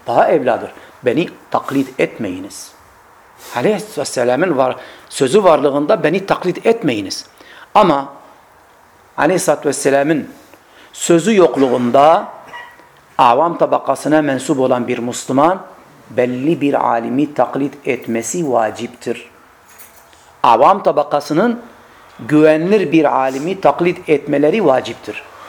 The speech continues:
Ancak ona hadis sunulduğu zaman o hadis sahih ise, o meselede imamı hadise zıt bir söz söylediyse veyahut da bir görüş sunduysa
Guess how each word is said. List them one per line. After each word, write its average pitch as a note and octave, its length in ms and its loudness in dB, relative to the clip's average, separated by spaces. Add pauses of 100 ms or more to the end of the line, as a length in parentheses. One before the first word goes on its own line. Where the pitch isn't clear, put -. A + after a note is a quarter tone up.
(440)
Ancak G#3+ 640 4
ona G3 200 4 (120)
hadis G3+ 300 0
sunulduğu F#3+ 540 2
zaman E3+ 400 2
o A3+ 80 8
hadis E3+ 380 0
sahih F#3 580 0
ise, F3 600 0 (840)
o B3+ 180 8
meselede F3+ 840 2
imamı F#3 640 4 (360)
hadise F3 500 2
zıt E3+ 460 0
bir F3+ 120 2
söz F3 260 0
söylediyse F3 840 0 (260)
veyahut D#3+ 240 4
da D#3+ 180 2
bir A3 120 2
görüş E3+ 260 4
sunduysa G#3 720 0